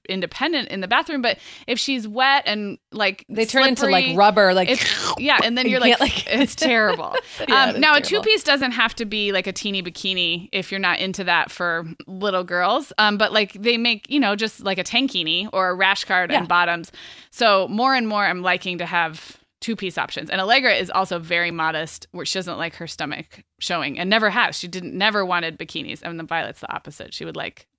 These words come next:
Speaker 1: all of the bikinis. <laughs> Um,
Speaker 2: Well, Clara is, Clara did not like bikini, or did in theory want bikinis. And then we went and looked at them and she didn't like how much belly they showed. So she,
Speaker 1: Uh-huh.
Speaker 2: like, I think she liked that they looked grown up.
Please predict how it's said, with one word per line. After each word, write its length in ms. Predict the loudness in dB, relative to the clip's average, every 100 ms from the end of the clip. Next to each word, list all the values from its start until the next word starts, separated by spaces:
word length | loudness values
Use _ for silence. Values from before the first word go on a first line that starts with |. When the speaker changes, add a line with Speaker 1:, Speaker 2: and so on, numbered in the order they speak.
| -4
Speaker 1:
all 240 | -2 -2
of 140 | -6 -10
the 80 |
bikinis. 600 | -14 -10 -8 -8 -8 -10 -18 -16 -14
<laughs> 200 | -6 2
Um, 260 | 2 4
Speaker 2:
Well, 140 | 4 2
Clara 380 | 4 6 8 8
is, 160 | 6
Clara 320 | 4 6 6 6
did 180 | 4
not 180 | 4 4
like 160 | 4 0
bikini, 340 | -2 -2 -2 2
or 200 | 2 2 -4
did 380 | 2 4 4 0 _ _ _ _ _
in 200 | 2 4
theory 440 | 2 0 2 4 4
want 220 | 4 0
bikinis. 580 | -2 -4 -2 -2 -4 -8 -14 -20 _
And 140 | 2 6
then 220 | 6 4
we 80 | 2
went 100 | 2
and 60 |
looked 160 | 0 0
at 40 |
them 120 | -2
and 60 | -2
she 80 | -2
didn't 160 | -4 -2
like 180 | -4
how 80 | -4
much 180 | -6 -4
belly 200 | -2 -2
they 100 | -4
showed. 340 | -4 -2 -2
So 140 | -2 -4
she, 360 | 0 0 0 -2
Speaker 1:
Uh-huh. 80 | -2
Speaker 2:
like, 140 | 0
I 80 | 0
think 120 | 0
she 140 | -2
liked 200 | 2 2
that 100 | 2
they 100 | 2
looked 300 | 2 0 -4
grown 240 | -2 0 2
up. 300 | 2 2